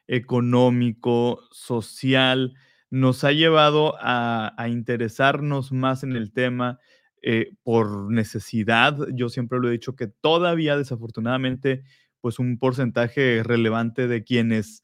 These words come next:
quieren aprender del tema es porque quieren salir de un problema. O sea, no es una cuestión preventiva o, o de formación inicial, ¿no? Para poder tomar buenas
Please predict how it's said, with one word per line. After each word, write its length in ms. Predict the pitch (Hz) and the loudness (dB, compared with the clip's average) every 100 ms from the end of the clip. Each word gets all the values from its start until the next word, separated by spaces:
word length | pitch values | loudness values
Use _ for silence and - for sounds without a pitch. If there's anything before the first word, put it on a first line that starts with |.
| _ _ _ _ _ _ _ | _ _ _ _ _ _ _
quieren 280 | - 139 143 | 2 4 4
aprender 420 | 131 123 120 123 | 2 2 2 2
del 160 | 139 131 | 0 0
tema 260 | 135 135 | 0 0
es 80 | 131 | -2
porque 340 | 135 127 120 | -2 -6 -6
quieren 300 | 110 123 131 | 0 2 2
salir 520 | 131 131 113 127 175 175 | 0 -2 0 2 0 2
de 120 | 160 | 0
un 180 | 151 135 | 0 -2
problema. 760 | 139 127 117 117 113 143 185 _ _ _ _ _ _ | -2 0 0 0 -2 -4 -8 _ _ _ _ _ _
O 100 | 127 | -10
sea, 140 | 127 | -6
no 180 | 120 120 | -2 0
es 140 | 120 135 | 0 0
una 260 | 131 123 | 0 0
cuestión 800 | - 123 - - 123 120 120 110 - _ _ - | 2 0 0 0 2 4 2 -2 -8 _ _ 0
preventiva 1120 | 127 123 117 113 - 127 131 123 123 120 113 | 2 4 2 0 2 4 4 4 4 2 0
o, 540 | 113 107 104 101 98 - | 0 0 0 -2 -6 -6
o 240 | 104 98 | -6 -4
de 140 | 101 | -6
formación 720 | 101 113 113 113 104 - 117 | -6 -4 0 -2 -2 -2 0
inicial, 720 | 123 123 117 - 135 127 123 113 | 2 0 -2 -2 2 2 2 0
¿no? 180 | 120 120 | -2 -2
Para 220 | 113 104 | -4 -4
poder 220 | 110 107 | -6 -6
tomar 260 | 120 117 113 | -4 -4 -2
buenas 400 | 117 117 113 | -2 -4 -6